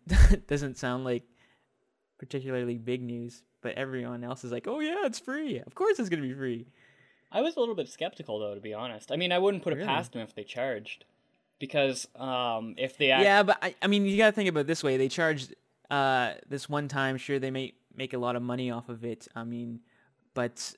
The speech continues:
Speaker 1: I mean, for the next game, people will be calling that into question. Uh, a-, and I think when most people buy Valve games, they think, you know, "Well, Valve's really good about their support, uh, af-, post-release and, and,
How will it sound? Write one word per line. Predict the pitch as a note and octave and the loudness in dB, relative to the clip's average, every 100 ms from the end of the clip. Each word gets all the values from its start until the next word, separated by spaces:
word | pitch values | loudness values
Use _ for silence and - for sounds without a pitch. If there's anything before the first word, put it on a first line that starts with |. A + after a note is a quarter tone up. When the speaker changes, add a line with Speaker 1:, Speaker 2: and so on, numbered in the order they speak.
| _ | _
Speaker 1:
I | C3 | -8
mean, | B2+ B2+ | -6 -6
for | B2+ | -4
the | B2 | -4
next | C3 C3+ - | -4 -8 -6
game, | C3+ B2+ B2 A#2+ | -4 -2 -2 -6
people | B2 A#2+ B2 | -8 -6 -4
will | B2 | -2
be | B2+ | -6
calling | B2 B2 A#2+ | -4 -4 -2
that | A#2+ A#2 | -4 -4
into | A#2+ A#2+ | -6 -6
question. | B2 A#2 - B2 A#2 - _ _ _ - | -6 -6 -8 -8 -10 -14 _ _ _ -8
Uh, | A#2 A2+ A2 | -6 -6 -8
a-, | - - - - | -12 -16 -10 -2
and | D#3 - | -2 0
I | D#3+ | -2
think | F3+ F3 | -2 -2
when | D#3+ D#3 | -4 -2
most | D3+ - | -2 -2
people | D3 C#3+ | -4 -4
buy | A#2+ A#2+ B2+ B2+ | 0 2 4 4
Valve | B2 A#2+ B2+ A#2+ | 0 0 0 0
games, | B2 B2+ A#2+ A#2 - | -4 -4 -4 -8 -8
they | C3 B2 B2 | -4 -2 -2
think, | C3 A#2+ B2+ | -6 -8 -6
you | A#2+ | -6
know, | A#2+ A#2 _ _ - | -6 -10 _ _ -6
"Well, | A#2+ A#2 | -2 -2
Valve's | A2+ B2 A#2+ B2 | 0 0 0 -2
really | B2 B2 | -4 -2
good | B2 A#2+ | -2 -4
about | A#2+ A#2 | -4 -4
their | B2 | -6
support, | - A#2 - B2+ A#2+ - - - | -8 -12 -4 -2 -2 -4 -14 -10
uh, | A#2 A#2 - | -8 -8 -6
af-, | A#2+ A#2 - | -6 -6 -16
post-release | - C3 B2+ B2 A#2+ B2 B2 - | -8 -6 -6 -8 -6 -6 -8 -8
and, | B2 A#2 A#2 A2 - _ _ _ | -6 -6 -8 -12 -18 _ _ _
and, | A#2 A2+ A2+ A2 | -8 -8 -8 -10